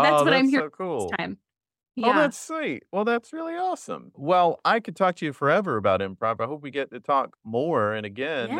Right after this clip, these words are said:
Speaker 2: about
Speaker 1: Yeah,
Speaker 2: improv and
Speaker 1: anytime.
Speaker 2: therapy. But it is the end of the podcast. It's time to create something together.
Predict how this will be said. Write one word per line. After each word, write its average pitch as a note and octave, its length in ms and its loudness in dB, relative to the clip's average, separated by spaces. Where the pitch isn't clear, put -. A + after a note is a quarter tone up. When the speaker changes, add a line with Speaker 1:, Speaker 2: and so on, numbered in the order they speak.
Speaker 2:
about A#2 260 2
Speaker 1:
Yeah, - 20 -2
Speaker 2:
improv C3+ 340 2
and - 0 -
Speaker 1:
anytime. G#3+ 160 -4
Speaker 2:
therapy. F#2+ 600 -6
But C3 360 2
it B2 120 -6
is C3+ 440 -8
the A2 400 -14
end A2+ 260 -16
of F#2 280 -20
the F#2+ 180 -12
podcast. G#2 640 -8
It's - 120 -20
time G2 240 -10
to F#2+ 60 -10
create D#3+ 420 -6
something B2+ 440 -6
together. A#2 640 0